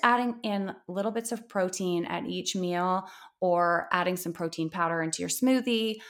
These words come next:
I love doing hard-boiled eggs as a snack 'cause that's really easy on the go. Um, but little bits of protein will definitely help. If you're finding it hard to really ensure that you have a well-balanced diet and that you're meeting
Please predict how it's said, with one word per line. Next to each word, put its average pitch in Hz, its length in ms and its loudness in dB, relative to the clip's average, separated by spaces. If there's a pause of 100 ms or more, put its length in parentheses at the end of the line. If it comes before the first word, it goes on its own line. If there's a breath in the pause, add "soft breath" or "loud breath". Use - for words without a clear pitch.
(220 loud breath)
I 190 80 -2
love 175 180 2
doing 170 240 -2
hard-boiled 165 540 0
eggs 196 340 0
as 190 140 -6
a 196 40 -6
snack 180 440 -2
'cause - 140 -12
that's - 220 -12
really 170 220 -2
easy 185 400 -6
on 170 200 -4
the 165 80 -4
go. 190 500 2 (360 loud breath)
Um, 180 260 2
but 196 180 2
little 208 200 2
bits 254 220 0
of 262 120 -4
protein 190 500 0
will 185 260 -4
definitely 190 640 -4
help. 170 500 -4
If 302 220 4
you're 403 100 -2
finding 240 600 4
it 208 140 -2
hard 180 640 -2 (380)
to 196 400 2 (140)
really 196 340 0
ensure 185 360 -2
that 175 160 -2
you 180 80 -4
have 170 440 0
a 180 100 -4
well-balanced 165 760 0
diet - 380 -4
and 175 120 -4
that - 120 -6
you're 180 100 -2
meeting 180 340 0